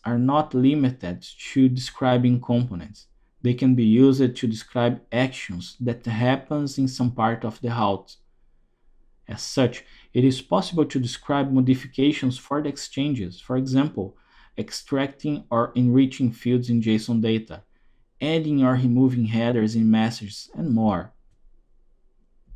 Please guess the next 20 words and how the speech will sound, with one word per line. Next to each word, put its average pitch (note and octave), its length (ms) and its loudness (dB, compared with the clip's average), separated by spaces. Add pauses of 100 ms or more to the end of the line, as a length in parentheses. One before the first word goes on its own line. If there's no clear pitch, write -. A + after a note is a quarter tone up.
(1200)
The B2 120 -2
Camelets C3+ 640 -2
integrate C3+ 560 0
very E3+ 260 0
well D3+ 400 4
with B2+ 220 0
Kubernetes. A#2 800 0 (500)
When C3 200 4
used C#3+ 480 4
in C3 160 6
that B2 200 2
environment, B2+ 680 2 (260)
they B2+ 120 4
become D#3+ 460 0
part C#3 360 -2
of C3 120 -6
the C3 100 -2
Kubernetes C3 600 2
objects A#2 580 -4
catalog. A#2 580 -6